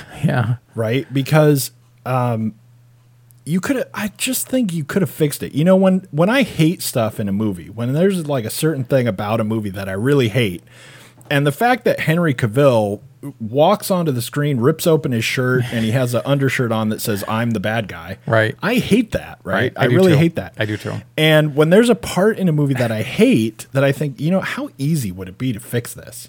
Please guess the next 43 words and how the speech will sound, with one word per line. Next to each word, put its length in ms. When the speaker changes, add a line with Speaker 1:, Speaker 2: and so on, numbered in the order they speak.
Speaker 1:
Yeah. 220
Speaker 2:
It, 260
Speaker 1:
Pretty 300
Speaker 2:
like, 100
Speaker 1:
easy. 320
Speaker 2:
a-, 220
as 260
easy 540
as 180
could 220
be, 260
right? 300
Speaker 1:
Right. 80
Speaker 2:
That 240
could 140
be 360
a 140
whole 520
other 240
thing. 420
But 220
we, 200
when 260
we 200
have 200
to 80
go 160
in, 220
and 240
then 460
the 100
thing 220
that 100
I 40
really 300
hate 380
is 200
that 260
they 100
kinda 300
cap 440
it 80
off 560